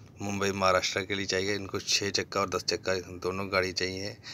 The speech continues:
छः चक्का में नौ टन जाएगा, दस ट-, दस चक्का में पन्द्रह टन जाएगा। और नाइंटी परसेंट आपको एडवांस मिलेगा,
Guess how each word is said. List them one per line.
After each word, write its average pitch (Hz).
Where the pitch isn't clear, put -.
छः -
चक्का 95
में 98
नौ 92
टन 98
जाएगा, 101
दस 95
ट-, 90
दस 92
चक्का 92
में 101
पन्द्रह 90
टन 87
जाएगा। 101
और 104
नाइंटी 104
परसेंट 104
आपको 95
एडवांस 92
मिलेगा, 107